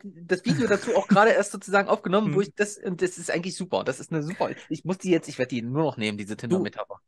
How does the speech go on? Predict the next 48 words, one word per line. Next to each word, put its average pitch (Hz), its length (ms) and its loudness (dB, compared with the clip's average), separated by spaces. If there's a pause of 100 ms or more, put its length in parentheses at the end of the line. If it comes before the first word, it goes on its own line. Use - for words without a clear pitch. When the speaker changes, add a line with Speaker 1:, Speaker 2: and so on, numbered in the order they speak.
(260)
Speaker 2:
die 151 80 -6
passt 202 320 0
auch 151 100 0
super. 175 320 -2
Ich 139 120 -4
hab, - 180 -6
kann 175 140 4
das 175 120 4
sogar 160 200 4
auf - 80 -2
mein 143 160 2
eigenes 147 320 0
Verhalten 110 340 -2
projizieren, 117 720 0
als 117 160 2
ich 120 120 -2
jünger 143 280 4
war. 131 260 2 (380)
Denn 123 160 2
als - 160 0
ich 135 80 -6
jünger 185 320 6
war 139 160 6
und 143 120 0
immer 135 200 0
wieder 123 460 4
in 135 140 -8
den 127 100 -2
nächsten 156 240 -2
Job 131 240 2
gespült 120 420 -2
wurde, 139 340 2
bin 143 200 -2
ich - 160 -6
wirklich 190 280 0
in 147 120 -4
jeden 160 380 -2
Job 160 220 0
so 135 120 -4
reingegangen 135 840 0 (240)
Speaker 1:
Und - 60 -2
Speaker 2:
mit 139 100 4
Speaker 1:
dachtest, 160 220 4
Speaker 2:
der 135 80 8
Speaker 1:
jetzt 139 120 6
machst 185 200 2
du 185 40 4
Karriere. 135 380 0